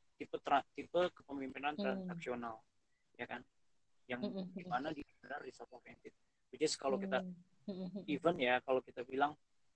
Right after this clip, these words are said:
Speaker 1: eh, terus apakah transformational leadership itu bukan result oriented? Oh, enggak. Enggak juga, <laughs> enggak juga begitu. Tapi kan dia lebih kepada people oriented dan lain sebagainya. Nah, maka
Speaker 2: Hmm, hmm, hmm, hmm.
Speaker 1: situational leadership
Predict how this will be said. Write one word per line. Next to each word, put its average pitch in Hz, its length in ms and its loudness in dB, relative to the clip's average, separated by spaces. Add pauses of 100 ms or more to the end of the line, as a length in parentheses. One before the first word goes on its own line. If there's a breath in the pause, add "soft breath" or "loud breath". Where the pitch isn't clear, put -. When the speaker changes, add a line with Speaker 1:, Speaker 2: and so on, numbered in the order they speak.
(380)
Speaker 1:
eh, 123 260 -6 (720)
terus - 400 -4
apakah 147 240 0
transformational 147 800 -6
leadership 135 560 -4
itu 135 400 0
bukan 131 320 -2 (320)
result 120 320 -4
oriented? 120 400 -10
Oh, 147 80 -4
enggak. 110 400 -6 (320)
Enggak 110 160 -6
juga, - 280 10
<laughs> - 40 -14
enggak - 240 0
juga 131 240 0
begitu. 123 340 -2 (540 soft breath)
Tapi 123 180 -6
kan 156 160 0
dia 151 140 12
lebih 139 180 4
kepada 127 380 -2
people - 340 -4
oriented 120 480 -10
dan 120 160 -14
lain 120 80 -18 (140)
sebagainya. 123 400 -14
Nah, 123 100 6
maka 127 320 4 (220)
Speaker 2:
Hmm, 202 80 -2
hmm, 190 160 -2
hmm, 190 180 -6
hmm. 180 80 -4
Speaker 1:
situational 143 640 0
leadership 123 640 0